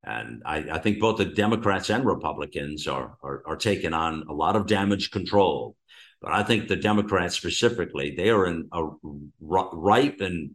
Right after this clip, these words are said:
ready to, uh, reap the rewards of what they, uh, have put out there. And, uh, you could see, um, that coming to a tipping point, uh, very, very soon. And I, I will make that, I,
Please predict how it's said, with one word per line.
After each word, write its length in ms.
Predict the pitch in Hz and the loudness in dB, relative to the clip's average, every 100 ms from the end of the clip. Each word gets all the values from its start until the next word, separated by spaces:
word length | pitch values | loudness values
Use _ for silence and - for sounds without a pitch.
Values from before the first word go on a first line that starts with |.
| 85 | 0
ready 380 | 98 113 107 87 | 2 2 -2 -4
to, 380 | 98 87 80 | -4 -2 -2
uh, 160 | 78 73 - _ - _ _ | -4 -6 -10 _ -20 _ _
reap 460 | 90 120 139 135 - | 2 2 2 0 0
the 80 | 98 | 2
rewards 720 | 95 95 113 123 98 92 101 | 2 4 6 8 6 2 -2
of 120 | 92 | 0
what 280 | 98 98 - | 0 0 -2
they, 320 | 90 90 85 | -4 -2 -2
uh, 160 | 82 73 | -2 0
have 240 | 98 87 | -2 4
put 180 | 139 156 | 6 8
out 260 | 85 71 - | 6 2 -2
there. 340 | 71 60 60 - _ _ _ _ - | -4 -4 -10 -14 _ _ _ _ -8
And, 380 | 57 62 65 71 | -6 -6 -8 -6
uh, 100 | 67 | -4
you 220 | 73 107 | -2 0
could 160 | 151 123 | 2 2
see, 640 | 143 156 104 73 - - _ | 4 4 2 -2 -8 -16 _
um, 400 | 76 71 60 60 | -10 -8 -8 -2
that 240 | 101 104 | -2 0
coming 240 | 120 107 98 | 0 2 2
to 180 | 104 92 | 2 0
a 40 | |
tipping 400 | - 139 90 73 | 0 -2 -4 -8
point, 460 | 80 73 65 120 - - _ _ _ _ _ _ | -6 -6 -8 -12 -18 -18 _ _ _ _ _ _
uh, 120 | 62 | -14
very, 260 | - 85 95 | 0 2 4
very 240 | 95 95 | 4 4
soon. 540 | 92 - 76 - - - _ - | 4 0 -2 -6 -16 -20 _ -18
And 380 | - 58 57 - | -14 -14 -16 -8
I, 300 | 73 71 67 | -6 -4 -2
I 180 | 78 | -2
will 180 | 80 85 | -2 -2
make 260 | 87 87 - | -2 -2 -2
that, 260 | 90 92 - _ _ | -2 -2 -8 _ _
I, 240 | 67 80 | -8 -6